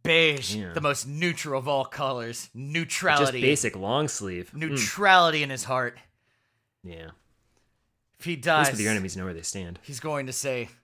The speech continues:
Speaker 1: "Tell my wife I said hello."
Speaker 2: <laughs>
Speaker 1: Let, all right. Let, let's get to the actual card. God, it's bad. <laughs>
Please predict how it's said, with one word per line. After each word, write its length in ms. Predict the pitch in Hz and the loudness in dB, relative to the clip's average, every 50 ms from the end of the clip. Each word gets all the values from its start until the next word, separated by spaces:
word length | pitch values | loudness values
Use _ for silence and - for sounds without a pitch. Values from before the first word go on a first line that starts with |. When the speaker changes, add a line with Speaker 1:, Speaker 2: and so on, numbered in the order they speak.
| _ _ _ _ | _ _ _ _
Speaker 1:
"Tell 160 | - - 175 | -6 -4 -2
my 160 | 156 143 135 127 | 0 0 -2 -2
wife 320 | 127 139 139 127 120 - | 0 0 -2 -2 -2 -4
I 80 | 127 117 | -6 -6
said 460 | 113 - - 131 117 107 92 90 - _ _ _ _ _ _ _ _ _ _ _ _ _ | -6 -6 -4 -4 -4 -4 -6 -10 -16 _ _ _ _ _ _ _ _ _ _ _ _ _
hello." 480 | - 113 110 117 110 101 92 90 92 92 - - - _ _ _ _ _ _ _ _ _ _ _ _ _ _ _ _ - | -14 -12 -10 -8 -8 -8 -8 -10 -12 -16 -18 -20 -20 _ _ _ _ _ _ _ _ _ _ _ _ _ _ _ _ 0
Speaker 2:
<laughs> 0 | 135 135 110 110 131 123 113 120 117 107 - _ _ _ _ _ _ _ _ _ _ _ _ - _ _ _ _ _ _ _ _ _ _ _ _ _ _ _ | 2 2 4 4 2 2 2 0 -2 -4 -8 _ _ _ _ _ _ _ _ _ _ _ _ -20 _ _ _ _ _ _ _ _ _ _ _ _ _ _ _
Speaker 1:
Let, 220 | - 220 226 196 214 | 0 2 4 6 8
all 160 | 202 180 165 | 8 8 8
right. 200 | 143 120 110 113 - - - - | 6 4 2 -2 -8 -14 -8 0
Let, 320 | 170 190 208 208 214 202 196 | 4 4 6 6 6 6 6
let's 160 | 190 147 131 | 4 2 2
get 140 | 123 185 170 | 0 0 2
to 80 | 156 | 2
the 140 | 143 143 139 | 0 0 0
actual 360 | 135 139 135 - - 123 120 | 2 0 0 -2 -8 -12 -12
card. 300 | - - 147 127 120 117 - | -8 -6 -4 -4 -4 -6 -2
God, 260 | - 151 147 143 131 | 0 0 2 2 0
it's 120 | 123 117 - | -2 -6 -10
bad. 340 | - 123 92 90 95 - - | -10 -8 -8 -8 -8 -10 -12
<laughs> 60 | _ | _